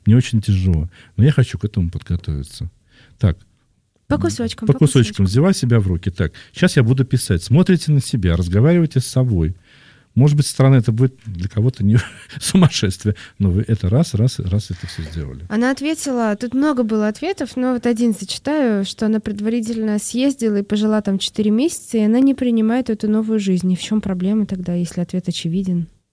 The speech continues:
Speaker 2: Ну, не при-, ну и не принимайте, живите в старом городе. Что-то я не могу понять.
Speaker 1: Нет, вы понимаете, вот, э, я очень хочу понять, что кроется за этой новой жизнью. Это вот, э, это, э, это
Speaker 2: Новая чужая сно-, съемная квартира, новые знакомства.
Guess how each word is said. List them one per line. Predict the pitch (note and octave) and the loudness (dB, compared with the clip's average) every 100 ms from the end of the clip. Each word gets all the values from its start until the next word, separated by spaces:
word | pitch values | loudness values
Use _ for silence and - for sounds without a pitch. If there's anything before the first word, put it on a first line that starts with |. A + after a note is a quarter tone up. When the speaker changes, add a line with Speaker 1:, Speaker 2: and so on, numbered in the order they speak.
| _ - | _ 4
Speaker 2:
Ну, | G3+ | 6
не | G#3 | 6
при-, | G#3 | 2
ну | G#3 G#3 | 2 4
и | A#3+ A#3+ | 6 6
не | A#3+ | 4
принимайте, | G#3+ G#3 G3+ F#3+ A3+ A#3 | 2 2 4 4 2 2
живите | A3 G#3+ A3+ A3+ | 2 4 4 2
в | G#3+ | -2
старом | - G#3 G#3 G3 | 0 2 2 0
городе. | G3 G3+ G3 F#3 F3+ - _ _ _ _ _ | -2 -2 -2 -4 -6 -10 _ _ _ _ _
Что-то | - A#3+ A3 | -8 -4 2
я | A#3 | 4
не | A#3+ | 4
могу | B3 B3 | 4 2
понять. | A3+ G#3+ G3 | -2 0 4
Speaker 1:
Нет, | D3+ A2+ | 4 4
вы | |
понимаете, | B2+ D3 G3+ - | 2 4 4 4
вот, | A2 - | 0 0
э, | A2+ | 0
я | G#2+ A2+ G#2+ A2 C#3 C#3+ | 2 0 2 4 4 4
очень | C#3 - B2 A#2+ | 2 2 2 4
хочу | B2 - | 4 2
понять, | A#2+ B2 F3 | 2 4 4
что | - A#2 | 2 -2
кроется | - C#3 A2 F#2 | 2 4 4 0
за | E2+ | -2
этой | E2 - | -2 -4
новой | D#2 C#2+ D2 | -6 -6 -8
жизнью. | D2 D2 B1+ B1+ C2+ | -10 -12 -12 -12 -8
Это | F#2+ - | -4 0
вот, | G#2 - - | 0 0 2
э, | G2+ F#2+ - - | 4 4 0 -2
это, | G2+ - G2+ F2 - - - - | -2 2 2 2 -14 -20 -20 -10
э, | F#2 F2+ F2+ F2+ F2+ G2+ | 0 4 4 4 2 0
это | F#2+ - | -4 0
Speaker 2:
Новая | A#3 C4+ D4+ | 2 4 2
чужая | - A#3+ B3 B3 | -2 -2 0 0
сно-, | B3 A#3+ | -2 -6
съемная | G#3 - G#3+ A3 A3 | -6 -4 -2 0 -2
квартира, | G#3 G#3+ - - D4+ D4 | -4 -6 -6 -6 -2 0
новые | G#3 A#3 A#3+ | 0 0 -2
знакомства. | A3+ G#3+ G#3 F3 E3+ - - | -2 -4 -4 -6 -6 -8 -12